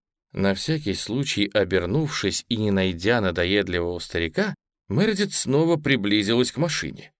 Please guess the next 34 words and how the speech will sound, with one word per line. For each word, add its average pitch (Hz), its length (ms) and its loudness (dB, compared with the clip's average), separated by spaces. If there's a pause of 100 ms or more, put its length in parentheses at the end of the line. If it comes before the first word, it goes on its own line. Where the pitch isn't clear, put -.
(160)
Стикер 98 720 -4
она 98 280 2
прилепила 101 580 0
к 120 60 -12
своей 95 280 0
руке, 151 380 -4 (340)
а 92 140 2
затем 110 440 2
сунула 120 480 2
голову 95 500 2
в 95 40 0
открытую 92 500 -2
дверь. 82 320 -8 (520)
«Поверить 104 640 -2
не 117 80 2
могу, 117 240 2
что 139 200 0
это 127 200 4
делаю!» 120 460 0 (360)
На 95 160 0
секунду 98 540 -2
ей 98 200 0
показалось, 92 720 0
что - 240 -2
собственная 147 720 2
кожа 135 520 4
ей 98 180 4
слишком 110 520 0
мала. 147 440 0 (380)
Она 127 220 0
поставила 135 520 0
колено 110 440 2
на 131 100 0
сиденье. 101 640 -4